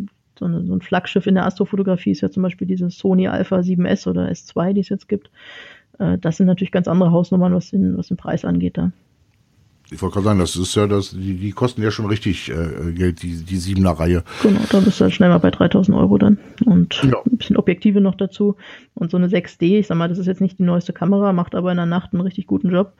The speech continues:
Speaker 1: Und die kriegt man gebraucht locker für tausend Euro momentan, ne?
Speaker 2: Und, ähm, wie fo-, wie, wie fo-, äh, fokussiert man eigentlich nachts?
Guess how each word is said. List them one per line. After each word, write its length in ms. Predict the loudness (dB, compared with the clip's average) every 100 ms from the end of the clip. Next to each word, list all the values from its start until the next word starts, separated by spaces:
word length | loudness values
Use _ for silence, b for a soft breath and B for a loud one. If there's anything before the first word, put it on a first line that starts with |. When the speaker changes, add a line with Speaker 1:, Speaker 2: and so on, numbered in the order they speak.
| B B B B
Speaker 1:
Und 160 | -2 -2
die 60 |
kriegt 220 | -2 -2
man 120 | 0 0
gebraucht 560 | -2 0 -2 -2 -14 -6
locker 240 | -4 -2
für 120 | -4 -4
tausend 320 | -4 -2 -2
Euro 220 | -2 0
momentan, 480 | 0 0 -2 -4 -2
ne? 120 | -4 -6 _ _ _ _ _ _ _ _
Speaker 2:
Und, 360 | -2 0 0 0
ähm, 540 | 2 2 0 0 -2 -2
wie 240 | -2 -2
fo-, 260 | -2 -4 -4
wie, 420 | -6 -6 -6 -8
wie 400 | -10 -8 -2 -2
fo-, 320 | -2 -6 -4
äh, 420 | 2 2 2 0 0
fokussiert 600 | -2 -2 -2 -2 -4 0
man 120 | -2
eigentlich 640 | -2 -4 -4 -4 -6 -4
nachts? 680 | -2 -2 -4 -6 -14 -6 0